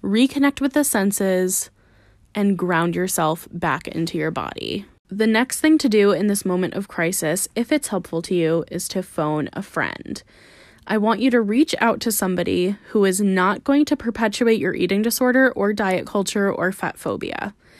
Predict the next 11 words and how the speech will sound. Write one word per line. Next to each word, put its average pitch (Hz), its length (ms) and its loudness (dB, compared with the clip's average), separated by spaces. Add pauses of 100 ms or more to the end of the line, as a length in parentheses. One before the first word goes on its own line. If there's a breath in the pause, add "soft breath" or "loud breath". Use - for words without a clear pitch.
(540 loud breath)
Now, 202 140 4
if 214 200 0
you 220 120 4
don't 262 260 4
have 294 160 2
somebody 240 340 4
like 190 220 2
that 196 160 2
in 190 220 0
your 208 160 0
life, 196 580 -2